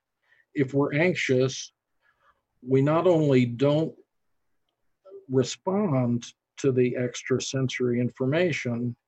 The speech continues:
if we respond at all, we respond to it negatively.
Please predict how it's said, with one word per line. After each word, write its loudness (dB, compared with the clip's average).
if -4
we 4
respond 0
at 4
all, 4
we 4
respond -2
to 0
it -6
negatively. -6